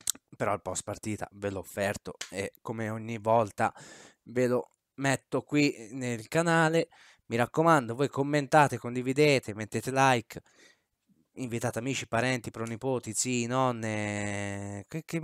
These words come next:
che, che, che fate quel cazzo che vi pare, invitate chi vi pare,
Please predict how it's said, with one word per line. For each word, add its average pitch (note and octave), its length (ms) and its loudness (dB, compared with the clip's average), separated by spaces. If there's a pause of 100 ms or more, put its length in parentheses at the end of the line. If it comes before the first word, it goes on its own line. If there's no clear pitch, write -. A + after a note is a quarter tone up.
che, F3 160 -10
che, F3+ 220 -6
che B3 240 -2 (160)
fate A3 320 4
quel C3 200 -4
cazzo B2 320 -2
che B2 100 -6
vi C#3+ 120 -8
pare, E3 220 4
invitate A#2+ 400 -2
chi D#3+ 140 -6
vi G#3 120 -4
pare, G#3 300 6